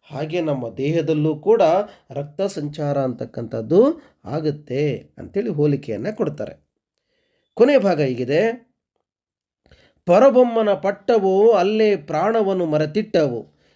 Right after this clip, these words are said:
ಪರಬೊಮ್ಮನ ಪಟ್ಟವು ಧರಣಿಯಲ್ಲಿ ಶಿಶುನಾಳ ದೇವಾಂಗ ಋಷಿಯಿಂದ ನೈಸಿ ಹಚ್ಚಡ ಹೊಚ್ಚಿತು, ಲೋಕವೆಲ್ಲ ಮೆಚ್ಚಿತು"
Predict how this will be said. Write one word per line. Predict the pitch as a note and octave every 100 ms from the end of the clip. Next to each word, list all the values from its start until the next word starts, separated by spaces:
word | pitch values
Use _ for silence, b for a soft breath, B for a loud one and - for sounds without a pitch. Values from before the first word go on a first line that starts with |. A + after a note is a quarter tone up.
| _ -
ಪರಬೊಮ್ಮನ | E3+ C4+ A#3 A#3 G#3 G3 F3
ಪಟ್ಟವು | E3+ D#3 D3 E3 E3 G#3+ B3+
ಧರಣಿಯಲ್ಲಿ | F3+ F#3 A#3+ A3 G3+ F#3+
ಶಿಶುನಾಳ | D#3 D#3+ G3 G3+ A#3 B3
ದೇವಾಂಗ | F3+ F#3 E3+ F3+ A#3 A#3
ಋಷಿಯಿಂದ | G3+ F3+ F3 F3+ A3+ A3+ D3+ A2 b b b
ನೈಸಿ | B2+ F#3+ C#4 B3+ G#3
ಹಚ್ಚಡ | F3+ - A3 F#3+
ಹೊಚ್ಚಿತು, | E3+ A3+ A#3+ G#3+ D3+ D#3+ D#3 F#3+
ಲೋಕವೆಲ್ಲ | E3 F3+ F3+ D#3 D3+ C3+ C3 D#3
ಮೆಚ್ಚಿತು" | F3 D3+ D3+ C#3+ - - _